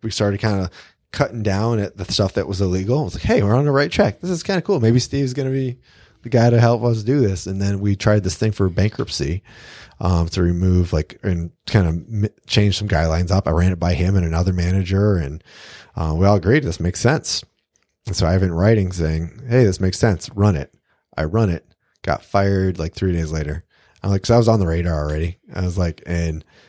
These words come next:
it was just, it was just so crappy. I was like, "Man, like, between the crap I saw at Quicken and, you know, everywhere else in Chrysler," and I was like, "I kinda hate, like, corporate.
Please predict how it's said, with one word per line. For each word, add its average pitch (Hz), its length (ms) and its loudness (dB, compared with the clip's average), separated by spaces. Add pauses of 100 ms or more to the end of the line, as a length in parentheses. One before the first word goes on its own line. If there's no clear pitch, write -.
(200)
it 113 120 2
was 110 160 4
just, - 180 -4
it - 80 -4
was 113 160 4
just 117 180 2
so 131 160 4
crappy. 98 480 0
I 80 100 -2
was 87 100 -4
like, 82 120 -8
"Man, 98 460 0
like, 90 240 -8 (800)
between 127 500 -2
the 101 120 -6 (140)
crap 135 320 2
I 117 60 4
saw 107 380 2
at - 180 -6
Quicken 107 560 0
and, 80 340 -6
you 87 60 -4
know, 82 140 0
everywhere 104 380 4
else 92 260 2
in 85 80 -8
Chrysler," 87 560 0
and 76 100 -6
I 67 40 -6
was 87 120 -6
like, 85 180 -6
"I 110 220 2
kinda 95 460 -4
hate, 95 440 -4
like, 73 380 -8 (220)
corporate. 82 540 0